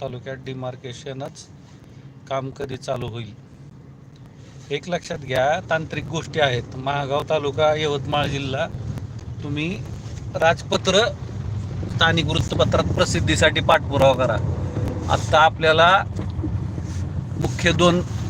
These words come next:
लेन सोडून खाली बघा, खराब रस्त्यावरून पुढं मार्गक्रमण करावं लागत आहे. आत्ता आपण आहोत इकडं उजव्या बाजूला रांजणगाव एमआयडीसी आहे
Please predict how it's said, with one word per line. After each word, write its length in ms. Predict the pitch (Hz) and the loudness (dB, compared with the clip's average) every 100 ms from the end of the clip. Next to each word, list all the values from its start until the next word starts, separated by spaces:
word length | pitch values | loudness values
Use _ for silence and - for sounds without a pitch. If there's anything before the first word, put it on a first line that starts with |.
| - - - - | -4 -4 -4 0
लेन 300 | 165 165 165 | 4 4 4
सोडून 360 | - 175 151 120 - - - - - - - | 2 2 4 2 -2 -4 -2 -2 -4 -6 0
खाली 280 | 156 147 151 | 2 4 6
बघा, 320 | 160 151 139 - | 6 6 4 4
खराब 280 | 147 143 139 | 6 6 6
रस्त्यावरून 640 | 151 - 147 147 147 160 | 4 4 0 2 0 0
पुढं 320 | - 147 160 - - - - - - | 0 0 0 0 -6 -8 -10 -10 -4
मार्गक्रमण 680 | - 147 135 123 135 139 135 | 4 4 4 0 -2 0 0
करावं 280 | 143 143 139 | 4 4 4
लागत 300 | 139 127 139 | 2 2 0
आहे. 240 | 131 151 156 - - - - - | 0 -2 -6 -14 -16 -16 -16 -2
आत्ता 300 | 135 135 - | 0 0 2
आपण 260 | 147 - 147 | 2 2 2
आहोत 260 | 156 151 185 - - - - - - - | 4 4 -2 -8 -18 -18 -18 -18 -12 -10
इकडं 260 | 135 143 | -4 -2
उजव्या 340 | 147 147 139 143 | 0 0 4 6
बाजूला 380 | 147 139 147 | 6 6 6
रांजणगाव 600 | 147 147 143 143 135 139 143 | 8 6 6 2 2 4 4
एमआयडीसी 540 | 143 143 143 135 151 | 4 2 2 0 4
आहे 280 | 143 135 | 4 4